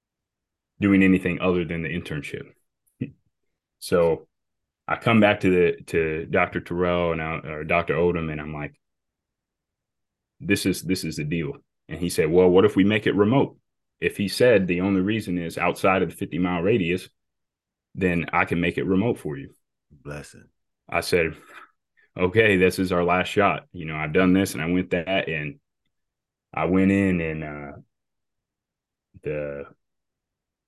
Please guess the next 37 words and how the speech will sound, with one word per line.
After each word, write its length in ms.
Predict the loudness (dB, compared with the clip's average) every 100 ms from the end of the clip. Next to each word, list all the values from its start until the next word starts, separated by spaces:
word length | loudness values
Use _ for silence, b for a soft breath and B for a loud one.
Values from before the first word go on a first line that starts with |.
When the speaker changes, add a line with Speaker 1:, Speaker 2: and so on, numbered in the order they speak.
| _ _ _ _ _ _ -6
Speaker 1:
company 280 | -4 -2 -4
commander 540 | -2 -2 0 0 0
had, 240 | -2 -6
was 220 | -8 -10 -10 -8
on 200 | -2 -2
maternity 480 | -2 0 0 0 -2
leave 280 | -4 -6 -6
too. 240 | -4 -4
So 360 | -4 -4 -6 -8 -6
it 200 | 0 4
all, 340 | 6 8 6
the 100 | 2
timing 400 | -2 0 2 0
was 100 | -2
just 160 | -8 -2
horrible. 400 | 0 0 -4 -14 -10
So 120 | -6
I 60 |
was 100 | -4
working 280 | 2 2 2
with 100 | 0
an 80 | 0
X 240 | 0 0
O 220 | 2 2 2
who 100 | 0
didn't 180 | -2 -2
wanna 180 | -2
do 220 | -2 0 0
anything. 540 | 0 -2 -2 -2 -6 _ _ _ _ _ _
Um, 380 | -10 -10 -10 -16 _ _ _ _ _ -8
and 260 | -4 0
then 420 | 0 0 -2 -8 -14 _ -6
the 140 | -4
first 320 | 0 2 2
sergeant, 480 | 4 4 4 2 -2
you 100 | -6
know, 440 | -6 -6 -6 -8